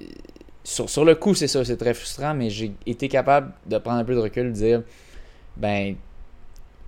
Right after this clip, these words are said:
il était, il était quand même très fort.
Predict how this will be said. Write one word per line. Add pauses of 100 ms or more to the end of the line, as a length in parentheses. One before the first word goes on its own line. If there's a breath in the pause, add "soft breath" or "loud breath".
(1120)
il
était,
il
était
quand
même
très
fort.